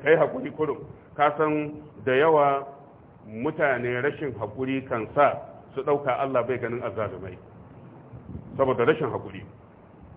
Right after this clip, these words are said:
Ka yi haƙuri, duk zaluncin da ka ga azzalumi yana yi, wallahi bai gagari Allah ba. Inna wa'adallahi haqqun. Alƙawarin Allah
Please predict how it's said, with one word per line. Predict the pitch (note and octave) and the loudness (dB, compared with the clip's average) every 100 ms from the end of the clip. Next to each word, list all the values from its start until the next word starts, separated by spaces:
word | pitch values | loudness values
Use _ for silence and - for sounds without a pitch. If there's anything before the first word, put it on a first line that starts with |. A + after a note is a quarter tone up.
| - - | -20 0
Ka | C#3 | 4
yi | E3+ | 6
haƙuri, | E3+ E3 - D3 C#3+ C#3+ C3+ - A#2 | 6 4 4 0 0 -4 -6 -14 4
duk | F#3+ F#3 | 4 6
zaluncin | G3 F#3+ G3 G3 G3 D#3 | 8 8 6 2 0 -2
da | D3 | -2
ka | D#3 | 0
ga | E3+ D#3+ | 2 0
azzalumi | B2+ D#3 D#3 C3+ C3+ | 2 2 2 -2 -4
yana | C#3+ C#3+ B2+ A2+ | -2 0 2 2
yi, | G#2+ A#2+ G#2+ - - - - G#2+ | 0 -8 -12 -18 -20 -20 -20 -4
wallahi | A#2 A#2+ C3 C#3+ B2 A2+ | -2 0 2 2 2 -4
bai | A#2 A2 | -4 -2
gagari | G2+ A2 G#2+ A2 C3 | 0 0 0 0 0
Allah | C3 A#2+ G#2+ F#2 | -4 -2 -4 -4
ba. | F#2 G2 - - - - - - - - - C3+ | -6 -8 -10 -20 -20 -20 -18 -18 -20 -20 -8 2
Inna | C#3+ C#3+ C3+ | 4 4 4
wa'adallahi | A#2+ C3 C#3 C#3+ C3 A#2+ A2+ C3 C3 B2 G#2+ - | 6 6 6 4 2 -2 0 2 2 0 -4 0
haqqun. | A#2 - B2+ A#2+ - - - - - - - - | 0 -2 -4 -4 -6 -16 -20 -20 -18 -18 -6 2
Alƙawarin | C3+ B2 E3 D#3 C#3 C3+ C#3 | 2 4 6 8 8 4 2
Allah | C3+ C3+ B2 | 0 2 2